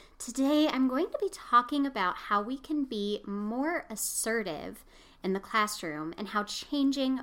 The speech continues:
what we say and how we say it can have a major impact on classroom management and how our students respond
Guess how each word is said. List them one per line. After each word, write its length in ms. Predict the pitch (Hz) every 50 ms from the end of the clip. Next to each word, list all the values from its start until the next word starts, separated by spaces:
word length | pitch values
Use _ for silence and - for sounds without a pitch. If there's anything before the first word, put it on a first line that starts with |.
| 262 -
what 300 | 185 196 240 294 - - - -
we 80 | 330
say 680 | - - - - - - 190 156 90 78 - 170 226 - - - - - - -
and 140 | - 190 190
how 480 | - - - - - 269 254 247 269 294
we 220 | 285 277 262 254
say 380 | - - - - - 262 254 226
it 340 | 165 - - - - - - - - - - -
can 140 | - 254 233
have 180 | 214 247 247
a 80 | 240 226
major 680 | 226 226 226 233 247 254 294 320 320 - 339 320 - -
impact 640 | 220 220 220 214 - - 170 143 139 - - - - - _ _ -
on 500 | 180 175 175 175 175 175 180 190 208 - _ _ -
classroom 580 | - - - 156 - - - - 240 240 254
management 720 | 262 294 349 403 392 294 - - 202 196 254 330 330 - - - - - - _
and 120 | - 220 214
how 460 | - - - 262 254 262 262 262 262 -
our 280 | - 190 190 196 190 196
students 840 | - - - - - 180 175 175 175 175 - - - - - - - _ _ - _ _
respond 880 | - 196 - - - - - 330 330 262 196 180 180 190 233 254 -